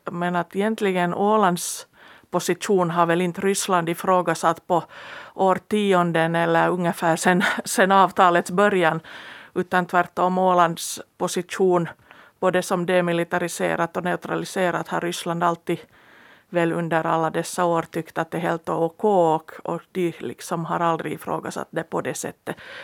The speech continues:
Att det är kanske nu bra att <laughs> liksom säga det högt i den här situationen. Äh, men, men att som sagt, det är ju klart att Östersjön är ett område som,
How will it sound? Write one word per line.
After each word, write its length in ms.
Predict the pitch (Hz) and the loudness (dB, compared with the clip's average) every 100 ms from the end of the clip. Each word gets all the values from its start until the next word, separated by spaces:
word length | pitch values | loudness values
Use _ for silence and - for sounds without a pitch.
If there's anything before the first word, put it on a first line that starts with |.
| - | -10
Att 140 | - 151 | -4 0
det 80 | |
är 40 | 170 | 0
kanske 320 | 175 170 180 | 2 0 0
nu 100 | 170 | 0
bra 240 | 175 175 170 | 4 6 4
att 240 | - - - | 2 -6 -2
<laughs> 80 | 247 | -2
liksom 280 | 185 190 | 0 0
säga 300 | 175 190 185 | 4 6 6
det 80 | 180 | 6
högt 320 | 190 180 - | 4 2 2
i 60 | 175 | 2
den 160 | 147 156 | 4 4
här 160 | 143 | 2
situationen. 760 | 196 - 160 - - 165 170 190 - - - - - - - - | 2 0 -2 0 -2 0 -2 -4 -10 -20 -20 -18 -18 -18 -18 -8
Äh, 280 | - - 143 156 - | -2 0 0 -2 -8
men, 440 | - - 185 175 | -12 0 0 2
men 200 | 185 185 | 2 2
att 180 | 180 - | 2 2
som 200 | 196 175 | 0 2
sagt, 280 | 214 196 - | 2 0 0
det 80 | 180 | 0
är 40 | |
ju 80 | 170 | 0
klart 360 | 220 185 170 | 4 2 4
att 140 | 175 - | -2 0
Östersjön 640 | 185 - 180 - 185 170 | -4 0 -2 0 0 2
är 120 | 170 | 0
ett 120 | 170 | 0
område 500 | - 185 180 175 165 | 0 0 2 2 2
som, 280 | 170 180 165 | 0 0 0